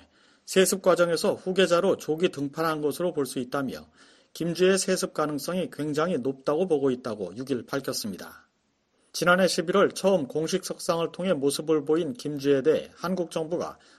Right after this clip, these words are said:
북한 사 대 세습의 유력한 후계자로 볼 수 있다는 판단을 공개적으로 밝힌 것은 처음입니다.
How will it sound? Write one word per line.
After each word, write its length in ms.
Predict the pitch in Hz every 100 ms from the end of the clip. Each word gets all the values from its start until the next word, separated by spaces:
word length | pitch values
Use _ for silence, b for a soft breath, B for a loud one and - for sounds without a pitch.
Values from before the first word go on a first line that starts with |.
| b
북한 280 | 143 180 180
사 260 | - 131 143
대 140 | 180
세습의 540 | 175 170 - 165 185
유력한 440 | 120 139 165 190 156
후계자로 560 | - 180 185 180 180
볼 140 | 180 143
수 140 | 151
있다는 380 | 139 147 147 147
판단을 540 | - 151 135 165 151 -
공개적으로 640 | 147 160 170 165 156 180
밝힌 340 | 156 127 - 139
것은 240 | 107 180
처음입니다. 720 | 185 175 151 104 87 - -